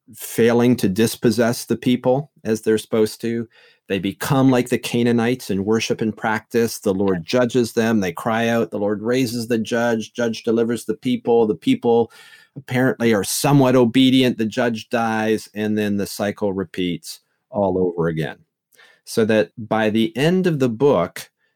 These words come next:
the last four chapters, four different times we hear this refrain.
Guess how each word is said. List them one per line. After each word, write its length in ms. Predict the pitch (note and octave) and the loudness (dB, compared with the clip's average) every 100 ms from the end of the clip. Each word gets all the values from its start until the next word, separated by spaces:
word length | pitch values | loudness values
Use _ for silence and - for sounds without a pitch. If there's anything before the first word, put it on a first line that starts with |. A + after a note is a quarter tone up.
| _ - | _ -4
the 100 | G2+ | -2
last 280 | A2+ C3 - | 0 -2 -2
four 200 | A#2+ A2+ | -2 -2
chapters, 640 | - A2+ A2+ - D#2 D#2 | -2 -4 -4 -4 -4 -6
four 420 | - - C#3 D3+ | -10 0 4 4
different 360 | D3 D#3 C3+ - | 4 0 0 -4
times 480 | - A#2+ F#2+ F#2 - | -4 -2 0 -2 -4
we 140 | G#2 | -6
hear 280 | G2 A2 G#2+ | -4 -2 -2
this 260 | F#2+ F#2 - | -2 -6 -6
refrain. 500 | F2+ - D2+ G#1 | -8 -8 -10 -10